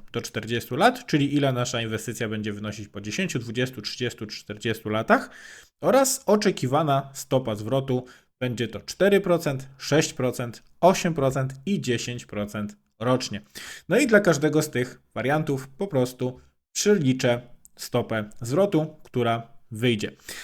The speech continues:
Natomiast trzeba też wziąć pod uwagę przede wszystkim rodzaj aktywów, w który inwestujemy.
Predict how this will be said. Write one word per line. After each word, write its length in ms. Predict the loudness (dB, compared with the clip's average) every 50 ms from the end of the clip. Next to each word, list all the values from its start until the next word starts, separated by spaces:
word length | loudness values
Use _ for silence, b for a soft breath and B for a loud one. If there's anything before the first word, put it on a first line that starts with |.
| B B 0
Natomiast 420 | 2 4 4 6 6 4 4 4
trzeba 240 | 2 4 6 6 4
też 180 | 4 4 0 0
wziąć 340 | 0 0 -2 -2 -2 -4
pod 180 | -4 -4 -2 -2
uwagę 380 | 0 -2 -2 0 0 -2 -2 -4 -6 -14 -10 -2
przede 260 | 0 0 2 2 0
wszystkim 440 | 0 -2 -4 -2 -4 -6 -6 -6 -10 -12 -12
rodzaj 360 | -8 -6 -4 -2 -2 -2 -2 -2
aktywów, 480 | -4 -4 2 6 6 8 8 6 2 0
w 40 | -6
który 260 | -6 -6 -4 -2 -2
inwestujemy. 640 | -2 -2 -2 -4 -4 -4 -4 -2 -2 0 -2 -4